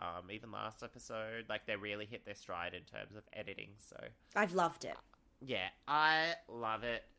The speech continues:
Speaker 1: too. Yes, beautiful. Um, was there anything, uh, 'cause I know Austra-, Australian Amazing Race is over, but were there, what were your, what did you have on for the week?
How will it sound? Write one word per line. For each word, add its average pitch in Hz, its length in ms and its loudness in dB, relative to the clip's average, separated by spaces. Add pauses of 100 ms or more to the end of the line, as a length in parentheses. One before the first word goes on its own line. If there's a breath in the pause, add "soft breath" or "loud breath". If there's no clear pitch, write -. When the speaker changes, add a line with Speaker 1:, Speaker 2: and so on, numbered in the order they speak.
(220)
Speaker 1:
too. 101 460 0 (140)
Yes, 113 460 -6
beautiful. 120 760 -6
Um, 139 440 0 (100)
was 135 240 -2
there 143 140 -2
anything, 127 640 -6 (480)
uh, 113 580 2
'cause 131 200 -8
I 117 80 2
know 120 100 -4
Austra-, 120 260 -4 (240)
Australian 104 520 -4
Amazing 98 320 -8
Race 95 240 -6
is 107 140 -8
over, 98 380 -6
but 92 120 -8
were 98 220 -4
there, 101 180 -4 (100)
what 113 180 -6
were 104 240 -4
your, 101 400 0 (200 loud breath)
what 139 200 6
did 135 120 0
you 127 60 -2
have 117 160 2
on 110 160 -2
for - 100 -12
the 95 80 -14
week? - 280 -6